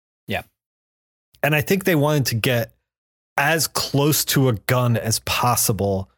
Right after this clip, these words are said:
Speaker 2: by the time, like, Knight's Quest is over.
Speaker 1: Yeah.
Speaker 2: Because they want Azrael to be so far from his starting point of Batman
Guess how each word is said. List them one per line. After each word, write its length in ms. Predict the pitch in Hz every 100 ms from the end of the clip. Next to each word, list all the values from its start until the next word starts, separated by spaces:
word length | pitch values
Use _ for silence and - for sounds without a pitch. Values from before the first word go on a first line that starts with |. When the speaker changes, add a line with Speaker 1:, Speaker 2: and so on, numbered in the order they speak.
| _ _ -
Speaker 2:
by 100 | 123
the 100 | 113
time, 640 | - - 139 127 120 107 - _ _ _ _ _ _
like, 220 | 135 123 120
Knight's 300 | 123 - -
Quest 400 | - 123 - -
is 140 | 95
over. 180 | 113 107
Speaker 1:
Yeah. 300 | 131 98 120 _ _ _ _ _ _ -
Speaker 2:
Because 400 | 131 - 151 117
they 120 | 143
want 400 | 131 120 156 160 -
Azrael 500 | 143 143 139 123 110
to 140 | 113
be 380 | 104 117 107 98 _ _
so 500 | - - - 147 175
far 760 | 170 - - 131 131 123 113 107
from 240 | - 131
his 100 | 113 -
starting 500 | - 139 139 127 117
point 420 | - 107 95 - _ _ _
of 360 | 139 135 123 98
Batman 640 | 135 131 - 104 92 90